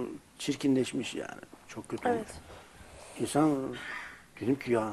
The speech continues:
Speaker 1: nasıl bu hale geldi?" "Aman sus." dedi. Vallahi sen de diyor, ben de diyor. Atar
Speaker 2: Bizim de
Speaker 1: bizi.
Speaker 2: zaten asıl istediğimiz hani, e, yemeğimizi çok fazla değiştirmeden,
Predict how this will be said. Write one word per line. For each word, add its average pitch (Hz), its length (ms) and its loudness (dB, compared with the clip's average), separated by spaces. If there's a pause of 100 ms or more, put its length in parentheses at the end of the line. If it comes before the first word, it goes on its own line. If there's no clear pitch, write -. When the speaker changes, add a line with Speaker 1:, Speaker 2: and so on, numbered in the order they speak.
(120)
Speaker 1:
nasıl 123 280 -2
bu 110 120 2
hale 104 180 2
geldi?" 92 220 -6
"Aman 131 200 4
sus." 117 300 -10
dedi. 123 260 0 (760)
Vallahi 113 280 4
sen 127 160 2
de 110 120 4
diyor, 113 300 2
ben 120 100 2
de 104 140 0
diyor. 117 240 0 (120)
Atar - 240 4
Speaker 2:
Bizim 359 100 10
de 349 40 10
Speaker 1:
bizi. 330 80 10
Speaker 2:
zaten 311 340 12
asıl 320 300 6
istediğimiz 302 800 8 (100)
hani, 277 380 6 (140)
e, - 60 -2 (680)
yemeğimizi 294 600 8
çok 311 200 8
fazla 302 340 12
değiştirmeden, 269 840 10